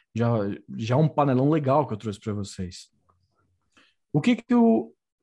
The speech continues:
o que que o Giancarlo fez? Ele começou a compreender isso tudo e outras práticas de hipnose também,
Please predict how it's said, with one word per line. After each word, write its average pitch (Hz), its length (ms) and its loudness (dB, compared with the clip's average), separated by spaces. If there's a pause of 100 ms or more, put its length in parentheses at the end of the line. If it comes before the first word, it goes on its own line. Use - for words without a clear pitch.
(120)
o 147 60 -2
que 233 120 -2
que 226 80 2
o - 20 2
Giancarlo 156 480 2
fez? 107 300 -2
Ele 127 120 -2
começou 196 420 0
a - 40 -20
compreender 151 800 -2 (680)
isso 165 220 -4
tudo 160 420 0
e 143 160 0
outras 170 380 0
práticas 139 560 -4
de 107 80 -10
hipnose 110 420 -2
também, 120 400 -2